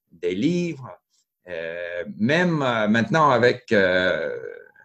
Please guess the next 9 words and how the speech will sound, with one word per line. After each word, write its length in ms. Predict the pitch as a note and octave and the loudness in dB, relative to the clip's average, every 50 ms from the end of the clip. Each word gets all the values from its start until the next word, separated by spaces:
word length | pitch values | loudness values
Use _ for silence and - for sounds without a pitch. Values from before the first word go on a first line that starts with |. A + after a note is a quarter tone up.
| _ _ _ _ _ _ | _ _ _ _ _ _
ce 80 | - | -14
qu'on 120 | - F2+ F2+ | -8 -4 -4
appelle, 320 | F2+ - G#2+ G2+ F#2+ F#2 | -2 2 2 4 4 4
euh, 340 | F2 D#2+ D2+ C2 D#2+ D#2+ D#2+ | 4 2 2 0 -2 -4 -4
une 80 | E2+ | -4
extension 880 | F2+ E2+ - - - - - A#2+ A2+ A2 G2+ - - - B2+ B2 A#2 A2 | -6 -6 -8 -8 -10 -8 -4 -4 -4 -4 -4 -6 -8 -6 -6 -4 -4 -4
de, 260 | F#2 F2 F2 E2+ E2 - | -4 -4 -4 -4 -4 -6
du 140 | - F#2 | -8 -10
browser, 460 | E2 E2+ G2+ G2 G#2 A2 A#2+ D3+ D#3 | -6 -4 -2 -2 -2 -2 -2 -4 -6